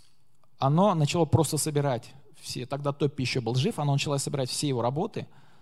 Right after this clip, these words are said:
собирать воедино в один такой банк и нач-, начало постепенно издавать полное собрание его сочинений. И когда мы с Володей Морозовым, директором, э, Занговара,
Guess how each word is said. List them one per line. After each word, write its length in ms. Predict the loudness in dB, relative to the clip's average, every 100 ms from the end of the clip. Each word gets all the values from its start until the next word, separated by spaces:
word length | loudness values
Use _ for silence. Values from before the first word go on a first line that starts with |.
| -20 -20 -12
собирать 400 | -4 0 0 0
воедино 520 | 0 0 2 2 4
в 80 | 4
один 280 | 4 2
такой 240 | 2 0 -2
банк 400 | 4 4 4 -4 -10
и 140 | -2
нач-, 220 | -2 -2 -2
начало 340 | -2 0 0
постепенно 800 | 2 2 2 -2 0 0 0 -2
издавать 680 | -4 -4 0 2 2 0 -6 -16 0
полное 380 | 4 4 4 2
собрание 460 | 0 0 2 2
его 100 | 0
сочинений. 600 | -2 -4 -6 -4 -6 -10 -14 -20 -20 -20 -20 -20 -20
И 60 | -14
когда 340 | -6 2 8
мы 320 | 12 12 10 4
с 260 | -4 -2 2 2 0 -12 -20 -20 -20 -20 -20 -10
Володей 360 | -2 4 6 6
Морозовым, 440 | 6 6 6 4
директором, 540 | 4 2 0 -2 -4 -4
э, 280 | -4 -2 2
Занговара, 760 | 2 4 4 6 4 4 0